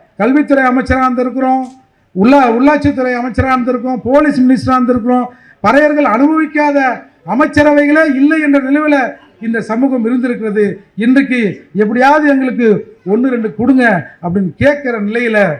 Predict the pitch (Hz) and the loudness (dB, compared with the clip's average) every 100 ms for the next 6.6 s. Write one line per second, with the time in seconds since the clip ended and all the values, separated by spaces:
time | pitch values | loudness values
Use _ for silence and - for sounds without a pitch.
0 | - - 170 196 185 190 208 196 175 - | -12 -12 -4 -2 -2 -2 0 0 0 -6
1 | _ 151 202 240 233 180 127 - _ _ | _ -4 0 2 2 0 -4 -16 _ _
2 | _ _ _ _ _ - 156 170 165 135 | _ _ _ _ _ -4 0 2 2 0
3 | 120 - _ - 120 180 226 247 233 214 | -4 -14 _ -12 -2 2 4 2 2 0
4 | 175 - _ _ 156 202 208 202 160 190 | -4 -12 _ _ 2 4 6 4 2 2
5 | 226 226 233 180 - _ - 180 233 240 | 4 2 0 -4 -12 _ -6 -4 -2 -2
6 | 202 185 180 170 175 | -2 0 0 0 -2